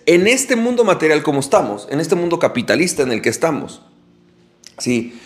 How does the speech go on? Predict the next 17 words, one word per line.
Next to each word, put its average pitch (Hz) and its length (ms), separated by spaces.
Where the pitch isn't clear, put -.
O 147 120
con 151 200
el 147 160
tipo 185 220
de 165 60
economía 131 280
en 143 60
la 135 100
que 120 80
estamos, 113 380
que 190 160
la 180 100
gente 220 400
no 160 140
tenga 165 260
educación 135 480
financiera 107 1000